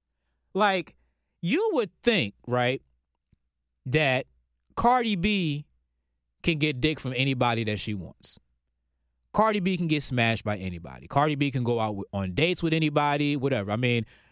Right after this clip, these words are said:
I ain't gonna cap. I, I sent some thirsty D Ms like, "Hey, my name's Shaheed. Hi." You know, look, look, I,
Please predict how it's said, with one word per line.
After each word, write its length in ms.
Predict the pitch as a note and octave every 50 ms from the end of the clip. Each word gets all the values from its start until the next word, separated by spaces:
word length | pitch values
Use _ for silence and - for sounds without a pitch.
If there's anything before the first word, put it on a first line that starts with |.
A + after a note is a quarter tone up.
| _ -
I 200 | D3 F3+ A3 G#3+
ain't 80 | G3 D#3+
gonna 140 | D#3+ D#3
cap. 320 | - - F3 F3 F#3+ - - _ _ _ _ _ _ _ _ _ _ _ _ _ _ _ _ _ _ _ _ _
I, 160 | - C#3+ F3 -
I 120 | - F3+ G#3
sent 220 | - - G#3 F#3
some 120 | - F3+ D#3
thirsty 360 | - F#3 F3 E3+ - - D#3
D 280 | C#3 C3+ D3 C#3+ C#3
Ms 280 | C3+ C3+ D3 D#3 D#3 D3+
like, 220 | E3+ E3 E3 D#3+
"Hey, 500 | - - F#3 F#3 F#3+ G3 F#3+ F#3 F3+ F3+ - _ _ _ _ _ _ _ _ _ _ _ _ _ _ _ -
my 80 | D3+
name's 220 | D#3 E3+ F3+ F3+ -
Shaheed. 440 | F3 F3 F#3+ G3+ G3+ G3 F#3+ F#3 E3+
Hi." 360 | F3+ F#3 F#3 F#3 F3+ F3 E3+ _ _ _ _ _ _ _ -
You 60 | D4
know, 80 | D#4+ E4
look, 160 | E4+ E4+ B3+
look, 260 | D#4 G4 A4+ D#4+ G3
I, 120 | F#3 A3